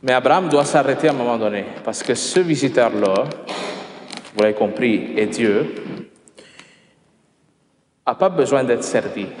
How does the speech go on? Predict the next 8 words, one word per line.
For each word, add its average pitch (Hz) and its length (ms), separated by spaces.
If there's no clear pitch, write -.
Il - 40
n'a 113 40
pas 180 140
besoin 139 420
de 123 120
recevoir 123 580
des 107 140
choses. 95 420